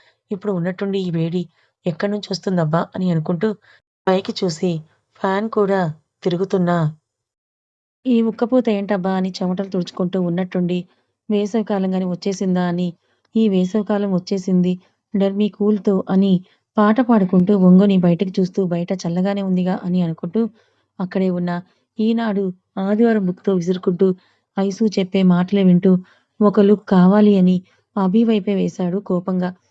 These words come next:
తన వైపే సూటిగా చూస్తున్న అభి కళ్ళను చూసి, "ఓహో, వేసవికాలం ఇక్కడి నుంచి వచ్చిందా?"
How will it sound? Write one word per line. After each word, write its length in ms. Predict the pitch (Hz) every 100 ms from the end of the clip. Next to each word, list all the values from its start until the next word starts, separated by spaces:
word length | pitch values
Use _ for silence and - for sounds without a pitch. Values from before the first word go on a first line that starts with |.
| _ _ -
తన 120 | 180
వైపే 320 | 180 185 185
సూటిగా 420 | 185 185 180 180 185
చూస్తున్న 440 | 185 185 190 180 175 - _ _ _
అభి 280 | 190 185 240 208 180
కళ్ళను 360 | 196 185 214
చూసి, 320 | 196 185 - 202 -
"ఓహో, 260 | 180 190 180 - _ _ -
వేసవికాలం 640 | 180 185 214 196 190 190
ఇక్కడి 260 | 185 185 196
నుంచి 160 | 190
వచ్చిందా?" 400 | 190 - 190 185